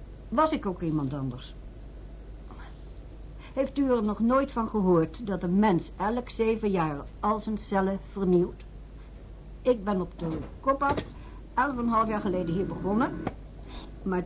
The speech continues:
toen ik begon, was ik nog iemand anders. Ik heb mezelf stukje bij beetje veranderd. Net zolang tot ik hier, eh, thuis ging horen.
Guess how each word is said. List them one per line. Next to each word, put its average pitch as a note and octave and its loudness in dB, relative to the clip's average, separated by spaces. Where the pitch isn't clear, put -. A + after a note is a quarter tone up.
toen C4 2
ik F3 0
begon, C#4 0
was A3 -2
ik G3+ -2
nog F#3 -6
iemand F3+ 0
anders. D#3+ 0
Ik - -8
heb F#3+ -2
mezelf G3+ -4
stukje - -6
bij F3 2
beetje G#3 -2
veranderd. F#3 2
Net A#3 -2
zolang G#3+ 2
tot G#3 -2
ik G3 -6
hier, F#3 0
eh, F3+ 0
thuis D#3+ 0
ging C3+ -6
horen. C3+ -6